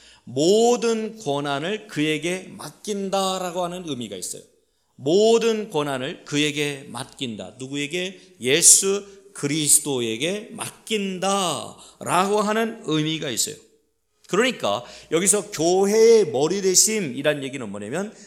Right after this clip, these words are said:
통치자, 권세자, 다스리는 자라고 하는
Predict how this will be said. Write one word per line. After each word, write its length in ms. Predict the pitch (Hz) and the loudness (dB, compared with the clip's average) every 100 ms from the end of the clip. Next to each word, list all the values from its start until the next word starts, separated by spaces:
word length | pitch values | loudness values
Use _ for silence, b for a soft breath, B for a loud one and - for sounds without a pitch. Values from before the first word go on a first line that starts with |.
| B _ | B _
통치자, 1300 | - 262 254 247 - - - - 135 139 135 90 - - | -6 -4 -4 -4 0 4 4 4 2 2 0 -4 -14 -6
권세자, 1160 | 143 175 196 185 180 151 117 117 113 143 107 B B - | -2 0 0 0 2 2 0 0 0 0 -2 B B -8
다스리는 760 | 147 - 214 196 180 160 131 | 4 6 6 4 0 -2 -4
자라고 760 | - 139 165 131 98 107 139 196 | 0 2 4 2 -2 -6 0 2
하는 280 | 233 214 | 2 0